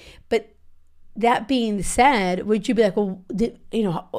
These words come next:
have you had sex? When's the last time you had sex?" That is you coming from your ego. That is very immature. You, like, this is, does not matter. Okay, the more aware you are of that, you're like, "It doesn't matter if they've had sex." Even,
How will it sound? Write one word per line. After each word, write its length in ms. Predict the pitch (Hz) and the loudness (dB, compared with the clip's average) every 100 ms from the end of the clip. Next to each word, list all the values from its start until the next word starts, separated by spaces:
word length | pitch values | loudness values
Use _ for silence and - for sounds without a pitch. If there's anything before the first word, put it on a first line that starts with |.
| 208 | -2
have 160 | 165 185 | 0 -2
you 120 | 180 | -2
had 260 | 143 170 | -2 -2
sex? 300 | 175 214 226 | -2 -2 -2
When's 120 | 214 175 | -2 -4
the 80 | |
last 220 | 170 170 175 | -2 -2 -4
time 140 | 175 | -4
you 120 | 175 | -2
had 240 | 165 208 254 | -2 -2 -2
sex?" 340 | 180 - - - - - - - _ | -4 -4 -10 -20 -20 -20 -20 -20 _
That 320 | 214 226 254 | 2 4 4
is 200 | 277 233 | 2 0
you 240 | 202 226 262 | -2 -2 -2
coming 340 | - 240 240 | -2 -2 -4
from 220 | 233 202 | -6 -6
your 320 | 196 185 180 180 | -4 -2 -4 -6
ego. 680 | 185 208 180 156 80 104 - | -6 -4 -2 0 0 -6 -6
That 140 | 170 185 | -2 0
is 240 | 214 208 | -2 -4
very 600 | 175 170 175 208 226 220 | -8 -8 0 2 2 0
immature. 840 | - 196 190 170 175 202 185 185 - | -2 -4 -4 -6 -6 -2 0 0 -2
You, 120 | 185 | -6
like, 300 | - 175 175 | -6 -8 -6
this 180 | 233 226 | -6 -6
is, 120 | 214 | -6
does 260 | - 180 196 | -8 -8 -4
not 280 | 202 190 - | -4 -6 -4
matter. 600 | 170 165 170 151 123 - - _ _ _ _ - | -2 0 0 -2 -6 -14 -20 _ _ _ _ -10
Okay, 220 | 170 202 | -2 -2
the 120 | 202 | 0
more 360 | 202 202 214 247 | -2 0 4 4
aware 480 | 226 185 170 185 | 4 2 0 0
you 260 | 196 175 170 | -2 -4 -6
are 260 | 143 156 151 | -4 -4 -4
of 240 | 147 160 | -6 -6
that, 380 | 156 151 196 240 - - - _ | -6 -4 -4 -6 -10 -20 -20 _
you're 120 | 196 | -2
like, 240 | 190 170 - - | 0 -2 -6 -10
"It 140 | 180 | -2
doesn't 320 | 208 208 220 | 0 0 -4
matter 460 | 185 196 240 160 - | -6 -6 -6 -8 -8
if 160 | - 170 | -8 -6
they've 160 | 170 | -6
had 220 | 143 165 - | -6 -8 -6
sex." 280 | - 160 - | -4 -4 -4
Even, 340 | 226 262 247 | -2 0 -2